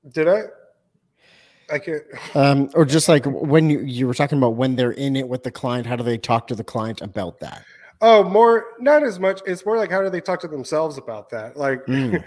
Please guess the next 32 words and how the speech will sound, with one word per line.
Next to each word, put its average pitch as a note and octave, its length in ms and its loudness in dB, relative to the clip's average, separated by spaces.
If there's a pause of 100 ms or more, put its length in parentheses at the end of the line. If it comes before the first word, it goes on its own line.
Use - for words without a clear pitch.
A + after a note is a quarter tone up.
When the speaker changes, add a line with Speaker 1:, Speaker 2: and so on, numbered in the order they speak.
(120)
Speaker 1:
<laughs> - 160 -20
for F3 120 -2
me, A#3 220 2
I F#3 140 6
was E3+ 160 0
always D#3+ 260 0
struggling D#3 580 0
with, C3 160 -10
like, A#2+ 360 -4 (1000)
I, E3+ 160 2 (120)
it F#3 80 0
was E3 260 0
easier G#3 420 -2
for F3+ 120 -12
me D#3 120 -6
to C#3 80 -10
get C#3+ 200 -2
through D3+ 120 -6
the C3+ 100 -4
day C3+ 340 -2 (560)
if D#3 180 -4
I C#3+ 100 2
was C#3+ 120 0
like, C3 180 0
"This F3 220 -2
isn't B2 240 -4
art. A#2 240 -2 (640)
I'm C#3+ 160 -2
just B2+ 280 -10 (720)
doing D3+ 280 2
a D3 60 2
thing. A2 360 -6